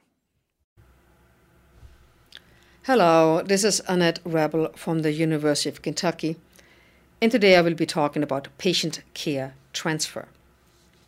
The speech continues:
This podcast is supposed to be a demonstration or tutorial about one way how to efficiently and completely transfer patient care from one anesthesia provider to another.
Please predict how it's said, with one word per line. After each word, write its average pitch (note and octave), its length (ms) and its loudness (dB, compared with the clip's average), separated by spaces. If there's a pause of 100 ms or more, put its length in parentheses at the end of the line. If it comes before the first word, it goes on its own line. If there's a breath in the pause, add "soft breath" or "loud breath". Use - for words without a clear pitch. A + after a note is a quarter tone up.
(1200 loud breath)
This D4 160 0
podcast G3 580 2
is F3+ 60 -4
supposed F#3 460 -2
to F#3 60 -4
be D3+ 200 -4
a C#3+ 80 -2
demonstration E3+ 1000 -2
or F3 100 -10
tutorial E3+ 720 -4 (1600)
about D#3 240 -8 (140)
one F#3+ 440 2
way D3+ 220 0 (220)
how E3 160 -4
to D#3+ 120 -8
efficiently G#3 720 -4
and F#3 140 -8
completely F3+ 720 -10
transfer D#3+ 500 -6
patient F#3+ 460 -8
care C3+ 220 -6
from C#3+ 340 -14
one F3 320 0
anesthesia D#3+ 420 -6
provider D3 480 -8 (400 soft breath)
to E3 340 -4
another. C#3+ 460 -8